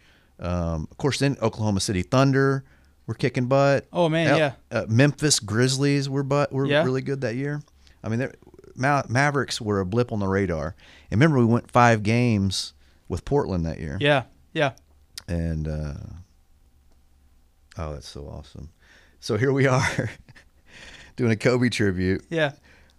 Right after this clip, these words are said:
Speaker 1: I, I gotta be honest, that it, it's part intentional. Um, th-, that's what this, that's what we're doing here. We're
Speaker 2: Mm-hmm.
Speaker 1: talking sports and
Speaker 2: Right.
Speaker 1: fun, and, and,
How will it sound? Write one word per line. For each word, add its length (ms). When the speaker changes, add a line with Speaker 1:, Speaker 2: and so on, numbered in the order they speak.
Speaker 1:
I, 220
I 40
gotta 180
be 120
honest, 420
that 280
it, 200
it's 220
part 300
intentional. 640
Um, 500
th-, 140
that's 200
what 100
this, 160
that's 180
what 100
we're 80
doing 220
here. 340
We're 120
Speaker 2:
Mm-hmm. 120
Speaker 1:
talking 420
sports 540
and 160
Speaker 2:
Right. 160
Speaker 1:
fun, 300
and, 240
and, 280